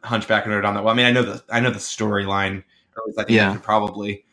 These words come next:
Speaker 1: uh, detail that out for people if someone asked me. That being said, it could be good. I mean, like, I'm one of those things where they've done such a good job across the board with their remakes. Again, not all of them I'm necessarily in love with,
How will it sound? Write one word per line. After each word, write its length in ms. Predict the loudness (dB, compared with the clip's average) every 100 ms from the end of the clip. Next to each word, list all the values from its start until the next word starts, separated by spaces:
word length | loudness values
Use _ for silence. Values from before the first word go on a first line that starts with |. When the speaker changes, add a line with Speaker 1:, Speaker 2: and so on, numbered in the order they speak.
| _ _
Speaker 1:
uh, 240 | -2 -2 0
detail 320 | -4 -2 -2
that 120 | 0
out 160 | 0 -2
for 80 | -6
people 260 | -6 -6
if 60 | -6
someone 180 | -4 0
asked 380 | 2 2 0
me. 260 | -6 -4 0
That 140 | 0 2
being 140 | 2
said, 340 | 2 4 4 2
it 120 | 0
could 100 | -4
be 80 | 0
good. 180 | 0 0
I 60 |
mean, 120 | 2
like, 180 | 2 2
I'm 80 | 2
one 120 | 2
of 40 | 0
those 140 | 0
things 200 | -2 -2
where 220 | -2 0
they've 220 | 2 2
done 220 | 4 0 0
such 200 | -4 -2
a 60 |
good 160 | -2 2
job 320 | 4 4 2
across 380 | -2 0 0 0
the 80 | -8
board 340 | -2 0 0 -6 _ -18
with 120 | -2
their 120 | 0
remakes. 280 | 2 0 -2
Again, 380 | -2 2 2 2 -4 -4
not 180 | 0 2
all 200 | 4 4
of 60 | 4
them 160 | 0
I'm 200 | -2 -6 -6
necessarily 340 | -6 -2 -4
in 100 | -2
love 240 | 2 4 4
with, 260 | -2 -4